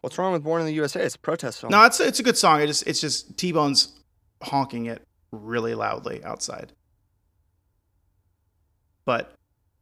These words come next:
Speaker 2: what are they saying? Like,
Speaker 1: I
Speaker 2: you're
Speaker 1: ca-,
Speaker 2: reading
Speaker 1: well,
Speaker 2: a lot
Speaker 1: I don't,
Speaker 2: there.
Speaker 1: and, and now it's just a bunch of it. Now it's just a bunch of garbled nonsense. I should tell you, Kevin has a short fuse, so, like, when he gets going,
Speaker 2: Yeah.
Speaker 1: he just, it,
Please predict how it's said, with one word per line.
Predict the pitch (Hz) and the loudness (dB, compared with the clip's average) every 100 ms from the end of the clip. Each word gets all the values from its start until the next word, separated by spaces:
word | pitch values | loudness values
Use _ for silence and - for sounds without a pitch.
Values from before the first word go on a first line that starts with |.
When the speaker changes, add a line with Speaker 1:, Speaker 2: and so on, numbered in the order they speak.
| _ - | _ -4
Speaker 2:
what | 135 | -2
are | |
they | 135 | 0
saying? | 131 120 113 - - - | -2 -6 -10 -14 -18 -2
Like, | 131 | 0
Speaker 1:
I | |
Speaker 2:
you're | 143 | 0
Speaker 1:
ca-, | 127 | 0
Speaker 2:
reading | 135 | 4
Speaker 1:
well, | 147 139 | 4 6
Speaker 2:
a | |
lot | - | 6
Speaker 1:
I | 147 | 6
don't, | 156 156 | 6 4
Speaker 2:
there. | - | 0
Speaker 1:
and, | 131 | -4
and | 139 135 | -2 0
now | 143 156 | 4 6
it's | 160 - | 4 2
just | 151 | -2
a | 147 | 0
bunch | 135 135 | 0 -2
of | 127 117 | -4 -4
it. | 123 117 | -4 -2
Now | 127 139 | 2 2
it's | 143 | 0
just | 135 123 | -4 -4
a | |
bunch | 120 113 | -4 -4
of | 110 | -6
garbled | 131 120 117 117 107 | 0 0 0 -4 -6
nonsense. | 113 113 117 110 113 117 | -2 0 0 -2 -6 -6
I | |
should | 117 147 | -4 -4
tell | 147 139 | -2 -2
you, | 131 | -2
Kevin | - 147 190 | -2 -2 0
has | 196 | -2
a | 156 | -2
short | - 147 139 | -2 -2 0
fuse, | 143 135 113 | -2 -2 -2
so, | 139 | 0
like, | 127 120 | 0 0
when | 143 | -2
he | 180 | 0
gets | 214 - | -2 0
going, | 139 143 175 214 247 247 - - - - - | 0 2 2 0 -2 -6 -18 -20 -20 -20 -8
Speaker 2:
Yeah. | 120 | -4
Speaker 1:
he | 165 | -2
just, | 156 170 - _ | 0 0 0 _
it, | 151 147 | 0 0